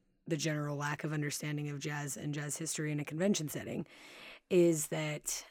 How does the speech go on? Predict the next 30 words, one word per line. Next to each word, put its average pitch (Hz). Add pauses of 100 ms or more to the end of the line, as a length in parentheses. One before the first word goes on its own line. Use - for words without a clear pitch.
(380)
a 165
lot 175
happens - (160)
between 147 (220)
seven 147
and 151
seventeen 139
years 85
old 78 (1300)
and 143
beyond. - (880)
Um, 147 (200)
we, 202
we 196
really 240
lose 233
that 165
ten 160
out 151
of 143
five 139
confidence -
and 165
enthusiasm. 185 (1040)
And 185
I 196
can 226
only 262
speculate 180
at 156